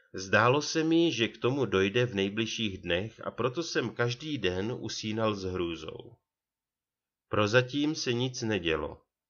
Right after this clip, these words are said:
Chaotický trhaný spánek mě vysiloval, ale Jiří o účinkování v mých snech nejevil zájem.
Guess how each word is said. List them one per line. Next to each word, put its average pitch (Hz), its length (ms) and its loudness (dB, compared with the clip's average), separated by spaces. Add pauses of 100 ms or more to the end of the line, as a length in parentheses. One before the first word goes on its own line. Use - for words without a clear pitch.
(680)
Chaotický 135 840 4
trhaný 123 500 0
spánek 98 640 0
mě 98 140 2
vysiloval, 87 1000 -2 (460)
ale 92 260 4
Jiří 135 640 0
o - 180 -2
účinkování 131 1080 2
v 110 80 -8
mých 85 240 0
snech 98 380 -2
nejevil 95 460 4
zájem. 80 600 -2